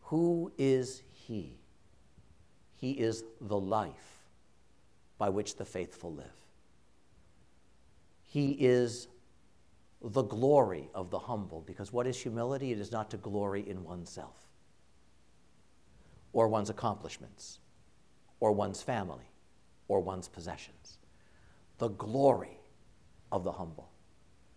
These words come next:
and the blessedness, the happiness, the contentment of the just.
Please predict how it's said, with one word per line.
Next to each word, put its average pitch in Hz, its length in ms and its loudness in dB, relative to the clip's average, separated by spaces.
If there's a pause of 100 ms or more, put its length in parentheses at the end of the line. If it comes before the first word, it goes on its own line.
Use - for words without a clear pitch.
(460)
and 113 180 2
the 104 60 -4
blessedness, - 840 2
the 101 60 -4
happiness, 85 840 -2
the 90 80 -12
contentment - 920 -8 (920)
of 95 160 -2
the 92 80 -8
just. - 520 -10